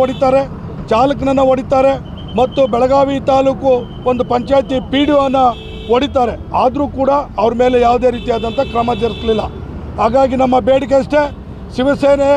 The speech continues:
ಮತ್ತು ಎಂ ಎಸ್ ಪುಂಡ್ರನ್ನ ಗಡೀಪಾರು ಮಾಡಬೇಕು, ಆ ಸಂಘಟನೆಯನ್ನು ರಾಜ್ಯದಲ್ಲಿ ನಿಷೇಧ ಮಾಡಬೇಕು.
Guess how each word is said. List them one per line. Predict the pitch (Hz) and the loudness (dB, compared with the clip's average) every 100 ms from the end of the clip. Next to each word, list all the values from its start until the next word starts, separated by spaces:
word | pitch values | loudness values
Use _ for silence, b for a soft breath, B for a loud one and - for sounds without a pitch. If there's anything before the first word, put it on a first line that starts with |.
| 262 | 2
ಮತ್ತು | 262 - 262 196 - - - 208 | -2 0 0 0 -8 -14 -4 -2
ಎಂ | 262 285 | 2 2
ಎಸ್ | 196 | 0
ಪುಂಡ್ರನ್ನ | 277 269 254 254 262 202 | -2 0 2 0 0 0
ಗಡೀಪಾರು | 254 - 269 262 | 0 2 2 2
ಮಾಡಬೇಕು, | 254 240 233 262 | 2 0 0 2
ಆ | |
ಸಂಘಟನೆಯನ್ನು | 247 233 247 247 254 247 262 254 | 2 0 0 0 0 0 2 4
ರಾಜ್ಯದಲ್ಲಿ | 247 214 233 240 233 226 | 2 2 0 0 0 -4
ನಿಷೇಧ | 269 277 262 | 0 2 2
ಮಾಡಬೇಕು. | 247 240 240 277 | 0 0 -2 0